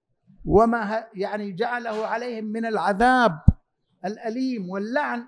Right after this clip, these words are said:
بسبب مخالفتهم، وينظر لنفسه فيرى أنه في مرتبة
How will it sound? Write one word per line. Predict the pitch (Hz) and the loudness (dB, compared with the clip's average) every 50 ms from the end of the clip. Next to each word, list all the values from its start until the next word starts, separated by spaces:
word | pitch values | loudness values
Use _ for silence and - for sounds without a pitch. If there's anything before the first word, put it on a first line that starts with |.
| _ _ _ _ _ _ _ - | _ _ _ _ _ _ _ -14
بسبب | 160 202 - 254 262 247 233 226 | -12 -8 -4 -4 -4 -4 -4 -6
مخالفتهم، | 226 226 220 214 - - 247 240 240 220 226 247 - 247 233 247 285 311 302 _ _ _ _ _ _ _ _ _ _ | -8 -10 -10 -10 -8 -8 -8 -6 -8 -10 -10 -12 -12 -10 -8 -8 -8 -10 -12 _ _ _ _ _ _ _ _ _ _
وينظر | - 165 185 220 247 254 247 233 208 226 233 233 220 | -4 -2 0 0 0 0 -2 -2 -2 0 2 4 4
لنفسه | 214 214 214 214 233 220 - - - - 226 196 180 185 175 160 147 | 6 4 4 2 2 0 -2 -4 -6 -6 -4 -4 -4 -4 -4 -6 -4
فيرى | - - 196 208 214 226 220 208 208 202 190 185 180 175 165 156 - - _ _ _ _ _ _ - | 0 2 2 4 6 4 4 4 4 2 2 2 0 0 -2 -4 -8 -12 _ _ _ _ _ _ -6
أنه | 185 196 214 220 214 214 220 | -6 -4 -2 -2 -2 -2 -2
في | - - 214 208 | -2 -2 -2 0
مرتبة | 202 208 196 202 - - 196 208 196 | 0 0 2 6 8 8 8 6 2